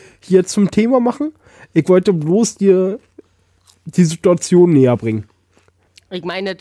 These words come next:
Speaker 2: also nee, warte mal, warte mal. Ähm, das ist schon ein Unterschied, ob ich Bauchschmerzen habe, dann habe ich auch Durchfall.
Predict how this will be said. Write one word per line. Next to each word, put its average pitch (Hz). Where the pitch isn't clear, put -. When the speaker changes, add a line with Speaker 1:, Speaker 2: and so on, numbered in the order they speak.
Speaker 2:
also 175
nee, 165
warte 151
mal, 143
warte 151
mal. 135
Ähm, 151
das 170
ist 185
schon 196
ein 180
Unterschied, 208
ob 143
ich 156
Bauchschmerzen 196
habe, 202
dann 165
habe 175
ich 208
auch 185
Durchfall. 156